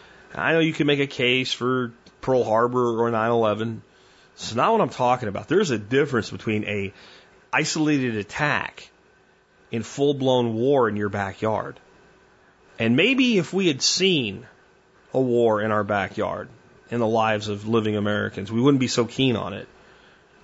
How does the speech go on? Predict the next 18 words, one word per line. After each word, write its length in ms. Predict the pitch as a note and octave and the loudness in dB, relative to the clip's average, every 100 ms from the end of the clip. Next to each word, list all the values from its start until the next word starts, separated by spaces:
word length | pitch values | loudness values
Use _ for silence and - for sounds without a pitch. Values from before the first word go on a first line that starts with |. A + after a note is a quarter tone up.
| - | -8
And 180 | A2+ B2 | -4 0
my 200 | A#2 A2+ | 0 0
hope 340 | F#3+ G3+ C#3+ | 0 -2 -2
really 460 | C#3+ D3+ A#2 F2 - _ _ _ _ _ _ - | 0 0 0 -4 -18 _ _ _ _ _ _ -10
is 160 | A#2 | -4
that 80 | C#3 | 0
we 100 | C3 | 0
can 160 | A#2+ A#2 | -2 -2
learn 380 | A#2+ C3+ D#3+ D#3+ | 0 2 2 0
that 240 | C3 A#2+ | -2 0
lesson 500 | B2 B2 - G#2+ G2 | -2 -2 -4 -10 -8
without 160 | G#2 A2 | -8 -4
having 400 | B2+ C3 A#2+ A2+ | 0 0 0 -2
to 60 | |
go 120 | A#2 | -2
through 300 | A2 - C#3 | -2 0 0
that 160 | A#2+ G#2 | 2 0
experience. 760 | G2+ - A2 G2 - - - | -2 -4 -4 -4 -8 -12 -12